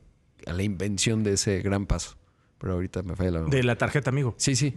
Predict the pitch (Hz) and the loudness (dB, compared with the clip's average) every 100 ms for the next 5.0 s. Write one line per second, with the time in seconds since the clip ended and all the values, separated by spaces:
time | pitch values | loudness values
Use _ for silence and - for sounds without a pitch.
0 | - - 131 - 165 160 143 143 117 110 | -4 0 0 2 0 2 2 2 2 2
1 | 110 101 135 - 135 117 147 143 131 101 | 2 2 4 2 2 0 2 2 2 0
2 | 95 131 123 131 - 143 139 139 127 131 | 0 2 0 0 0 2 2 2 0 0
3 | 143 147 151 147 170 165 - 240 277 214 | 2 0 4 2 4 2 4 4 4 2
4 | 175 - - 143 127 127 170 151 147 - | 2 2 2 0 0 0 2 2 2 -2